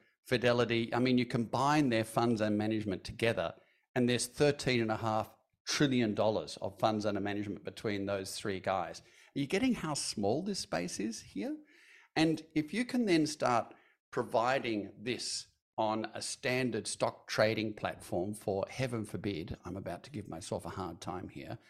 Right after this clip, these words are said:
for the baby boomers to invest on it. I don't consider myself one, but I am. Um, and if you can, if you can provide it in such a way that they can say, "Well, you know, I'll buy a little bit of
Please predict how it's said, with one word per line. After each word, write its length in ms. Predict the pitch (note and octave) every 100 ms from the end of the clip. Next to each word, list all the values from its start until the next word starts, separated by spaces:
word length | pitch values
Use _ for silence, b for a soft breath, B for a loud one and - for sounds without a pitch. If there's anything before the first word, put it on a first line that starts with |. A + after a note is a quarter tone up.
| b b _
for 100 | C#3
the 100 | B2
baby 440 | - C#3 D#3 C#3
boomers 560 | G2 E2+ D#2 - E3+ - B B B -
to 140 | A2+
invest 440 | G2+ F#2+ E2 -
on 120 | F2 A#2+
it. 100 | G2+
I 100 | A#2
don't 240 | C3 C3+
consider 340 | A#2 - E3
myself 400 | C3 B2+ - A#2
one, 200 | A2+ B2+
but 120 | B2 F2+
I 180 | F2+ -
am. 420 | B2 G2+ C2 E3+ - B B -
Um, 540 | A#2+ B2 B2 B2 B2 B B _
and 140 | D3 C#3+
if 140 | -
you 100 | A3
can, 340 | A#3 F#3+ D3 - -
if 100 | -
you 80 | G3
can 140 | B3+
provide 480 | A3+ D3 C#3 D3 D#3+
it 200 | E2 - b -
in 100 | A2+
such 300 | - F#3 -
a 60 |
way 240 | A#2+ B2 A#2
that 160 | G#2
they 140 | A#2+ A2+
can 120 | A2+
say, 460 | - A2+ G#2+ G#2+ b b b
"Well, 180 | B2+ C3+
you 80 | C#3
know, 320 | C#3 B2 C3+ -
I'll 140 | A2
buy 280 | A2+ A2+ A2
a 40 |
little 200 | A#2 B2+
bit 180 | A2+ A2
of 200 | G2+ G2